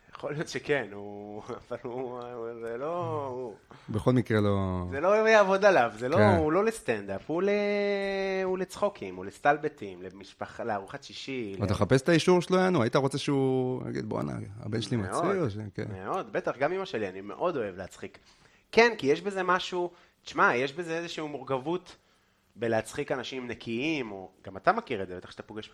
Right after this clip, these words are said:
Speaker 1: קהל דתי כזה, או קהל מבוגר, ואתה אומר, "וואי, הם לא אהבו אותי", ואז הם
Speaker 2: כן.
Speaker 1: אוהבים אותך. זה יותר
Speaker 2: כן.
Speaker 1: כיף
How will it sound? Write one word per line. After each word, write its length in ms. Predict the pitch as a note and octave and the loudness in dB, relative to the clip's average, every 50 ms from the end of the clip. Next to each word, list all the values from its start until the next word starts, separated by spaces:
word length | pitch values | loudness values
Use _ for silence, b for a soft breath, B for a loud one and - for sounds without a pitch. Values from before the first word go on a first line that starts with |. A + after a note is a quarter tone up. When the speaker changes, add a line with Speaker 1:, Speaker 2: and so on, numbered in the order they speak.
| _ | _
Speaker 1:
קהל 200 | - - G#2+ A2+ | -2 0 0 0
דתי 260 | G#2+ A2+ - - D#3 | 0 -2 -4 -4 -4
כזה, 320 | D3+ - C3 A2+ F#2+ F#2 F2 | -4 -2 -4 -6 -6 -8 -14
או 60 | E2+ | -12
קהל 200 | - - A2+ A#2+ | -8 -8 -8 -8
מבוגר, 460 | B2 A#2+ G#2+ A2 G#2+ A2 C#3 C#3 A#2 G#2 | -8 -10 -12 -8 0 2 4 4 4 2
ואתה 120 | G2 - | -2 -6
אומר, 100 | A#2+ A#2 A#2+ | -8 -4 -4
"וואי, 100 | B2 A#2 | -4 -4
הם 100 | A2+ A#2 | -4 -2
לא 60 | A#2+ | -2
אהבו 240 | A#2 A#2 G#2 A2+ B2 | -2 -2 -2 -4 -8
אותי", 180 | A#2+ - F#2+ | -8 -8 -8
ואז 140 | F2+ G#2+ A2+ | -8 -6 -6
הם 80 | C3 A#2+ G#2+ | -6 0 8
Speaker 2:
כן. 80 | A2+ B2 | 10 10
Speaker 1:
אוהבים 140 | A#2 G#2 | 10 10
אותך. 220 | F2 D#2+ - - F2+ F2+ - b b b b b - | 8 2 -6 -10 -10 -10 -12 b b b b b -14
זה 40 | F#2+ | -4
יותר 120 | - A#3+ C4+ - | 2 2 4 6
Speaker 2:
כן. 120 | C3+ A2+ | 6 6
Speaker 1:
כיף 220 | D3+ C3+ - - | 6 4 2 -4